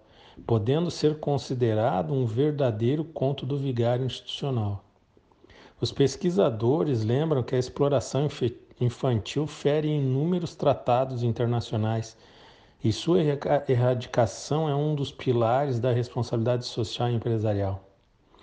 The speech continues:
Mas o que se percebe no país é um grande silenciamento da mídia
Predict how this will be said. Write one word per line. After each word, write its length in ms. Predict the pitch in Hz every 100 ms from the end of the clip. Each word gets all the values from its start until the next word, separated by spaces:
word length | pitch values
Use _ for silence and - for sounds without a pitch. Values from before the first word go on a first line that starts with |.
| - - -
Mas 200 | 120 127
o 60 |
que 80 | 135
se 140 | - 175
percebe 680 | 175 143 - 127 147 151
no 100 | 135
país 640 | 123 117 107 123 151 143 117
é 60 |
um 140 | 120 113
grande 500 | 113 123 160 175 143
silenciamento 840 | - 135 135 - 117 120 131 -
da 100 | 113
mídia 400 | 110 107 110 -